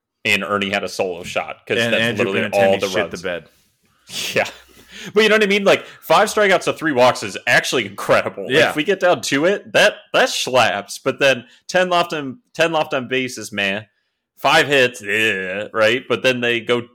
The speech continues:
Speaker 1: you know, two eighty-six with runners in scoring position. But really, the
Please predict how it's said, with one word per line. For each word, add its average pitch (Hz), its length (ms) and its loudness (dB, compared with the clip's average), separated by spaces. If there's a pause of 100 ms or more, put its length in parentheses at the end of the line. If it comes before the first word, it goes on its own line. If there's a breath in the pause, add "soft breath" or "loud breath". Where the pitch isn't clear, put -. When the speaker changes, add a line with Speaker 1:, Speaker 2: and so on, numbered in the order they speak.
(600)
Speaker 1:
you 175 100 -8
know, 107 140 2
two 156 220 -6
eighty-six 135 500 -4
with 104 160 -14
runners 113 280 -2
in 95 40 -16
scoring 107 320 -4
position. 92 540 -12
But 92 200 -6 (280 soft breath)
really, 127 360 4
the 104 100 -4